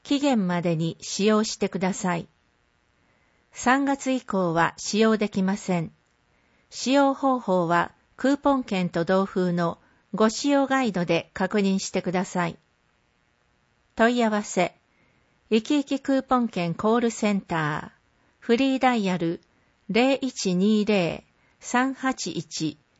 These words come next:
二八八。平日九時から十七時。二月二十一日土曜日から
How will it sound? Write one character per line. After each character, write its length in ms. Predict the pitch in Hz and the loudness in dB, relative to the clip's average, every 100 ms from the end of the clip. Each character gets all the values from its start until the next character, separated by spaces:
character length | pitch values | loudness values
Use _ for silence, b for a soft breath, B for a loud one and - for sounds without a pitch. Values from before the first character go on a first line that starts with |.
| _ - | _ -2
二 240 | 233 269 | 0 0
八 340 | - 254 - 208 | -2 -6 -6 -8
八。 460 | - 160 - 160 _ _ _ _ _ _ _ _ _ _ _ _ _ | -8 -8 -6 -6 _ _ _ _ _ _ _ _ _ _ _ _ _
平 200 | 226 247 | 0 2
日 500 | 240 247 - 220 - - | 0 -6 -2 -2 -2 -4
九 120 | 285 | -2
時 140 | 269 254 | 0 -2
か 180 | - 165 | -2 0
ら 180 | 147 | -2
十 260 | 151 196 220 | 0 0 0
七 300 | 214 - 196 | -2 -4 -4
時。 220 | 165 - _ _ _ _ _ _ _ _ - | -6 -10 _ _ _ _ _ _ _ _ 0
二 140 | 214 | 2
月 280 | 247 285 277 | 2 -2 -2
二 160 | 262 277 | -2 0
十 260 | 214 185 | 0 0
一 280 | 175 - 190 | -2 -2 0
日 260 | 180 175 175 | 0 -2 -2
土 140 | 185 | 2
曜 180 | 208 208 | 2 2
日 180 | 180 - | -2 -4
か 160 | 170 | -2
ら 200 | 160 151 | 0 -2